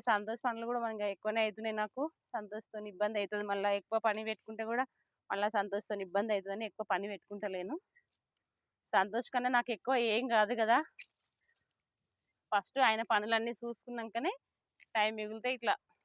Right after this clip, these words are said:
సంతోష్ని కూర్చోబెట్టి ఆయన మంచిగా కూర్చుంటే పని చేసుకుంటా అన్నట్లు. అప్పుడు ఎండాకాలంలోనే మనం అన్నీ నింపి పెట్టుకుంటాం కాబట్టి ఇంక ఇప్పుడు అంత పని ఏముండదు, ఖాళీ వచ్చినవి తీసుకునేదే ఉంటది. ఇప్పుడు ఆ ఏ ఆకుకూర, ఏ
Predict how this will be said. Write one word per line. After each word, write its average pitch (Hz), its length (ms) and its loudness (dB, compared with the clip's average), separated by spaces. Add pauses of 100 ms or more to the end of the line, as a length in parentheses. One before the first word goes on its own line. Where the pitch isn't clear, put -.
(100)
సంతోష్ని 208 440 -6
కూర్చోబెట్టి 208 500 -4
ఆయన 202 160 0
మంచిగా 196 260 -6
కూర్చుంటే 214 380 -8 (100)
పని 214 240 4
చేసుకుంటా 185 460 -6
అన్నట్లు. 170 340 -8 (2750)
అప్పుడు 233 220 2
ఎండాకాలంలోనే 320 680 6
మనం 254 180 2
అన్నీ 226 200 0
నింపి 247 220 -4
పెట్టుకుంటాం 247 440 -2
కాబట్టి 226 360 0
ఇంక 247 160 -2
ఇప్పుడు 202 180 2
అంత 190 100 -4 (100)
పని 185 160 4 (100)
ఏముండదు, 277 360 2 (360)
ఖాళీ 208 320 8
వచ్చినవి 247 440 -2
తీసుకునేదే 254 560 2 (120)
ఉంటది. 214 280 0
ఇప్పుడు 202 220 2
ఆ - 20 6 (640)
ఏ 208 40 4 (140)
ఆకుకూర, 214 340 6 (220)
ఏ - 20 4